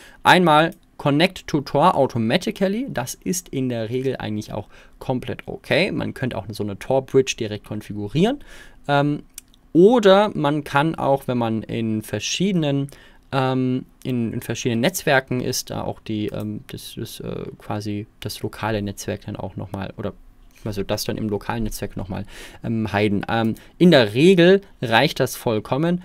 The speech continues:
Ähm, hauptsächlich, wenn ihr in anderen Ländern seid, wo das vielleicht nicht ganz so gut ist,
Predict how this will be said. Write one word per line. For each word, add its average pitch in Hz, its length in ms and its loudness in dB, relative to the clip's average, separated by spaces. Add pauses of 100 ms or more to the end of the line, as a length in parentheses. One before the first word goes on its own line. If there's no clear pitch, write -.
(140)
Ähm, 123 220 -4
hauptsächlich, 135 680 -4
wenn 120 200 0
ihr 113 220 -2
in 104 300 -2
anderen 151 320 0
Ländern 113 300 -2
seid, 110 220 0
wo 104 100 -6
das 101 120 -6
vielleicht - 260 -12
nicht 139 220 -8
ganz 113 160 -8
so - 100 -8
gut - 220 -10
ist, - 160 -12